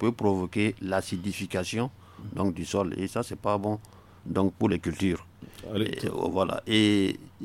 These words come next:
Speaker 1: il faut savoir aussi que un bon sol agricole,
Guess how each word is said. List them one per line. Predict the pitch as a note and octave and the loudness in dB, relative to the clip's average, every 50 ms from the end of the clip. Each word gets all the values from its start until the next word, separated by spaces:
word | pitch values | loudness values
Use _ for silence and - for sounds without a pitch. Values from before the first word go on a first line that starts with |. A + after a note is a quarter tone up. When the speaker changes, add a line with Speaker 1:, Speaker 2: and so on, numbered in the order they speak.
| - - | -8 -6
Speaker 1:
il | B2 | -4
faut | - - D#3 | 0 0 2
savoir | D3 - A2+ A2 A#2 B2 B2 A#2 - - - | 4 4 6 6 8 8 8 6 6 2 -2
aussi | G2 F#2 - - A2 A2 | -4 -4 -4 -4 -6 -4
que | - G2+ G2 G2+ F#2+ - - - - - - - - - - - | 0 0 2 2 0 -2 -6 -20 -20 -20 -20 -20 -20 -8 0 6
un | A#2+ B2+ | 8 10
bon | - - A2+ A#2 A2+ | 10 10 10 8 6
sol | - B2 C3 B2 | 6 6 4 6
agricole, | G2 F2+ - - F2+ - - G2+ - | 4 2 0 -2 -4 0 2 0 0